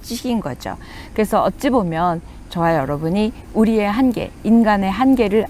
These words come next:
아는 것도 은혜입니다. 그래야 겸손해지고 그래야 하나님을 바라보고 그래야 하나님 앞에 무릎을 꿇죠. 어, 약할 때 강함 되시는 우리 주님을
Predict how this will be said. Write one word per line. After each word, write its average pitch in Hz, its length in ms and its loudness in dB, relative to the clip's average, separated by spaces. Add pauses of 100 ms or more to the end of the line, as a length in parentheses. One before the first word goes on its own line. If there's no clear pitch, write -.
아는 247 320 6
것도 - 460 0 (260)
은혜입니다. 160 800 2 (360)
그래야 196 540 4 (240)
겸손해지고 196 920 -2 (160)
그래야 185 560 4 (200)
하나님을 233 500 0
바라보고 170 720 -2 (200)
그래야 190 440 2
하나님 240 340 2
앞에 220 320 2 (220)
무릎을 196 400 2
꿇죠. 196 520 -4 (440)
어, 170 180 2
약할 214 400 4
때 254 160 4
강함 196 420 0
되시는 160 540 -2 (360)
우리 190 200 -2
주님을 214 540 2